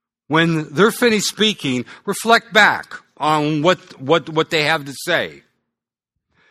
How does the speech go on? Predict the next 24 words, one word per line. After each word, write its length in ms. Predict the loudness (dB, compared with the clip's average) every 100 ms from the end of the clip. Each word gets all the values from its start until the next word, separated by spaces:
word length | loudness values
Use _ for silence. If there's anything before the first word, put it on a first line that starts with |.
| _ -4
It 120 | -2
helps 420 | 2 2 2 -4
in 140 | -2 2
many 260 | 2 0
cases. 680 | -2 -2 -2 -4 -6 -8 -12 -20 -20 _ _ _ -6
We 480 | -2 0 0 -2 -6 -16 _ _ _ _ _ _ _ -8
take 380 | 0 0 2
it, 260 | 2 2 -2 _ _ _ _ _
what 260 | -2 0 2
they've 220 | 0 0
said, 640 | -4 0 2 2 0 -6 -14 _ _ _ -4
and 160 | -2
we 100 | -2
put 280 | -2 -2 0
it 120 | 2
in 140 | 2 2
our 220 | 2 0
own 440 | 0 0 0 -2 0
words 440 | 2 2 0 -2
and 200 | -4 -2
we 100 | -2
repeat 420 | -2 -4 -6 -4
it 200 | -6 -2
back. 500 | 0 2 0 -6 -16